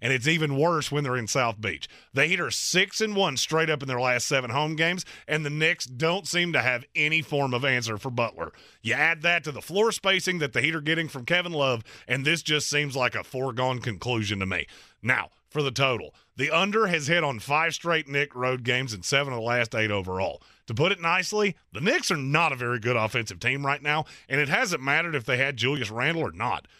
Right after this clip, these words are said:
They need a special night from both Randle and injured guard Jalen Brunson, and those are just not things that I can count on out of this team at this point. Give me the Heat minus the four and a half,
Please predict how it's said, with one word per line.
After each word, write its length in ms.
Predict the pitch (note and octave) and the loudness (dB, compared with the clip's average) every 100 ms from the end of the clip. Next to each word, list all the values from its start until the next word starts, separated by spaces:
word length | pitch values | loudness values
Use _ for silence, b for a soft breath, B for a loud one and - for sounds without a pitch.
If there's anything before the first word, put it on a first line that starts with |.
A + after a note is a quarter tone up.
| b b | b b
They 140 | - G#3 | 0 2
need 180 | G#3 F3 | 2 2
a 80 | |
special 540 | C#3+ - C3+ D3+ D#3 D#3 | 0 0 0 0 0 -2
night 320 | D3+ A#2+ D#2 b _ | -2 -2 -4 b _
from 220 | C#3+ D#3 | -2 2
both 260 | E3+ F3 C#3+ | 2 2 0
Randle 480 | D#3+ F3+ G3 G3 - | 2 2 0 -4 0
and 240 | F#3 G3+ G#3+ | 2 4 4
injured 380 | G3+ F3 F#3 F3 | 0 0 -2 0
guard 260 | F3+ E3+ | 2 0
Jalen 380 | C#3+ E3+ D#3+ D3 | 0 0 0 0
Brunson, 420 | D#3 D#3+ C3 B2+ B B | 2 2 0 -4 B B
and 160 | A2+ C3+ | -6 0
those 180 | E3+ F#3 | 2 2
are 80 | G3 | 0
just 240 | F#3+ D3+ | 0 0
not 340 | D#3+ E3 E3 | 0 0 -2
things 280 | - E3+ C#3+ | -4 -4 0
that 100 | C#3+ | 2
I 120 | C#3+ | 2
can 180 | C3 B2 | 0 -4
count 280 | A#2 D#3+ D3+ | -2 -2 0
on 200 | A#2+ A2 B B - | 0 -2 B B -2
out 220 | D#3+ E3+ | 0 0
of 60 | D#3 | 0
this 160 | D3+ | -2
team 340 | - D#3 D3 A#2+ | -2 -2 0 -2
at 120 | A2 | -2
this 180 | A2+ - | -2 -2
point. 340 | B2+ A2+ - b b - | -2 -2 -4 b b 2
Give 120 | F3+ | 2
me 80 | G#3 | 4
the 160 | F#3+ | 2
Heat 240 | F#3 G3+ D3+ | 2 0 -2
minus 400 | D3 G3 F#3+ D#3 | 0 0 0 -4
the 100 | E3 | -4
four 200 | D3 F3 | 0 2
and 100 | D#3 | 2
a 40 | |
half, 280 | D3+ F3 | 2 0